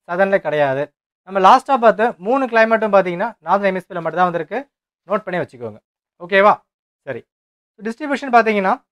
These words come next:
சிக்ஸ்டி ஃபைவ் நைன்டி டிகிரி பாத்தீங்க அப்படின்னா இருக்குது, only நார்தர்ன் ஹெமிஸ்பியர் மட்டும்தான்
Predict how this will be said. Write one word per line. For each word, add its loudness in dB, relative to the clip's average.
சிக்ஸ்டி -10
ஃபைவ் 2
நைன்டி 2
டிகிரி -2
பாத்தீங்க 2
அப்படின்னா 2
இருக்குது, 0
only -4
நார்தர்ன் 2
ஹெமிஸ்பியர் -2
மட்டும்தான் -4